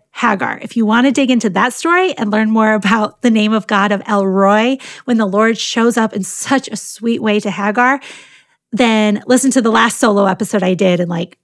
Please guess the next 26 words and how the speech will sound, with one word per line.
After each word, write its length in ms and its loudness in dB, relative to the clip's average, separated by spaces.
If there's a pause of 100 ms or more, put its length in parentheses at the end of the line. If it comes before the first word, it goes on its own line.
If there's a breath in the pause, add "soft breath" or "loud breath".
(580)
January. 880 -2
I 80 -2
don't 100 -2
know. 140 -4
I'll 140 2
link 180 2
it 60 2
in 80 2
the 60 2
show 180 0
notes. 340 -8 (460 loud breath)
Um, 320 2
so 260 2
it's 220 -2
been 200 0
thirteen 560 -2
years 360 2
since 160 -2
all 180 0
that 140 0
happened, 580 -4
but 180 -6
also 520 -2 (320)
thirteen 420 2
years 340 0 (220 loud breath)
since 240 0